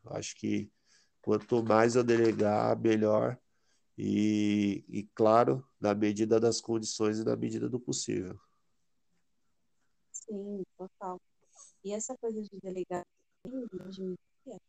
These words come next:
Speaker 2: é, tem vários sites, né? Até você comentou esses dias aí, não vou lembrar agora, onde você faz ali, contrata alguém, paga um freelance, às vezes uma hora, às vezes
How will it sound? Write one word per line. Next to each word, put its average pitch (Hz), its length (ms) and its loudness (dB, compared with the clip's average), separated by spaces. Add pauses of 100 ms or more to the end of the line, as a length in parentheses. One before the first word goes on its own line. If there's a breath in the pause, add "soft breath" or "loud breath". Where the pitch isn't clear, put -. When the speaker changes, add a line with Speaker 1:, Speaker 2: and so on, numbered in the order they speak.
(760)
Speaker 2:
é, 185 280 -6
tem 208 160 -8
vários 339 280 -6
sites, 185 380 -2 (300)
né? 190 200 -6
Até 214 240 -12
você 269 300 -8
comentou 208 420 -12
esses - 320 -16
dias 185 240 -10
aí, 185 220 -8
não 190 180 -12
vou 185 100 -12
lembrar 180 360 -16 (100)
agora, 185 260 -10 (600)
onde 185 320 -4
você 190 260 -12 (120)
faz 190 360 -8 (160)
ali, 185 480 -8 (580)
contrata 190 440 -8
alguém, 190 640 -6 (160)
paga 185 360 -8 (680)
um 190 180 -6
freelance, 190 1000 -6 (580)
às 180 160 -6
vezes 202 200 -6
uma 180 220 -6
hora, 196 460 -6
às 180 100 -10
vezes 196 180 -8